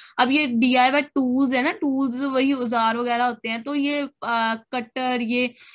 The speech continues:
अ, अ, यानी कि ये तमाम, अ, जो भी आ रहे हैं ना, स्क्रू ड्राइवर, टेप मेजर, ये अभी हमने देखे उधर, तो ये तमाम जो है basically क्या है कि ये टूल से रेलिवेंट है, इस, इस, अ, जो कैटेगरी है ना, इससे रेलिवेंट है।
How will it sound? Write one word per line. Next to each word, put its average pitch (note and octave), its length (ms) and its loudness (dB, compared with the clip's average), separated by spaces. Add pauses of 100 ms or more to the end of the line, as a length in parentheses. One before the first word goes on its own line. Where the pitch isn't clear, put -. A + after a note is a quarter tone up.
(200)
अ, - 60 0
अ, A#3 760 0
यानी A#3+ 260 2
कि C#4 80 2
ये C#4+ 100 4
तमाम, C4+ 680 2
अ, A#3+ 240 2
जो B3 280 -6
भी C#4+ 140 -2
आ B3 160 0
रहे G#3 120 -8
हैं A3 80 -6
ना, C#4 120 -4
स्क्रू B3+ 380 -6
ड्राइवर, A3+ 480 0
टेप A#3 400 -4
मेजर, A#3 200 0
ये B3 180 0
अभी A#3+ 220 -2
हमने A#3 280 -2
देखे G#3 280 -4
उधर, G#3 260 -6 (360)
तो D4 60 2
ये D4+ 200 4
तमाम C#4+ 480 2
जो C#4+ 100 0
है D4+ 180 0
basically C#4 520 -4
क्या B3 240 -2
है C4 320 -2
कि C#4+ 120 -6
ये C4 420 -4 (140)
टूल D4 440 0
से D#4+ 200 0
रेलिवेंट A3+ 520 -2
है, - 60 -4
इस, - 540 -4
इस, D#4 300 0
अ, B3+ 380 2
जो B3+ 300 0
कैटेगरी A#3+ 460 -4
है B3+ 80 -2
ना, C4+ 80 -2
इससे C4+ 360 -4
रेलिवेंट G3+ 460 -4
है। G3 100 -6